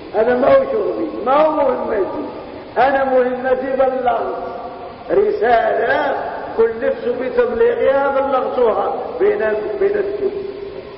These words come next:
بينكم وبين ربكم، هذا لي. "وما كان لرسول أن يأتي بآية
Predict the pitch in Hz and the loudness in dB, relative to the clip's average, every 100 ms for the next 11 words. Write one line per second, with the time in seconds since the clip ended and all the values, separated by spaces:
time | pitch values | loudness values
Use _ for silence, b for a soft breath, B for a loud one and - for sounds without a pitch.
0 | - - 185 208 208 214 - - 185 220 | -10 0 2 2 0 0 0 2 2 2
1 | 214 202 - 202 190 - - - - - | 2 2 0 0 0 0 -2 -2 -8 -8
2 | 151 160 180 180 165 165 151 139 127 - | -4 0 2 2 2 2 0 0 0 -4
3 | - - - - - - - - - - | -8 -12 -14 -14 -16 -18 -18 -18 -18 -20
4 | - - - - - - 156 190 220 240 | -20 -20 -20 -20 -20 -6 4 6 6 2
5 | 214 247 240 226 208 214 208 196 214 233 | 2 2 0 0 2 2 2 0 0 2
6 | 233 226 440 403 370 330 - - - - | 4 4 0 0 -2 -2 -6 -8 -10 -12
7 | - 214 220 233 247 226 202 202 208 196 | -2 2 4 4 2 2 -2 0 0 0
8 | 220 240 233 247 254 262 269 269 | 0 2 4 4 4 2 2 2